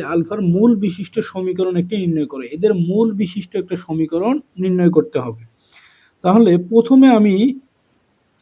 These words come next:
সমাধানটা যাওয়ার জন্য প্রথমে ধরে নেব যে alpha plus beta plus gamma equal হচ্ছে জিরো। ওকে?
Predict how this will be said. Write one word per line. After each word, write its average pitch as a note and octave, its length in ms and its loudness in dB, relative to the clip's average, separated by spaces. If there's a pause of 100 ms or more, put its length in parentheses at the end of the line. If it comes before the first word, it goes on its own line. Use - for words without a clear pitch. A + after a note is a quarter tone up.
(140)
সমাধানটা G3 640 0 (260)
যাওয়ার E3+ 280 4
জন্য D#3+ 300 0
প্রথমে G3+ 340 0
ধরে F3+ 260 4
নেব F3 300 2
যে G#3 120 0
alpha E3+ 580 -6
plus F3+ 240 -2 (120)
beta E3+ 260 -4
plus F3 240 -2 (140)
gamma D#3+ 280 -4
equal E3 280 2
হচ্ছে D#3 240 -2
জিরো। D3+ 320 0 (420)
ওকে? F3 340 2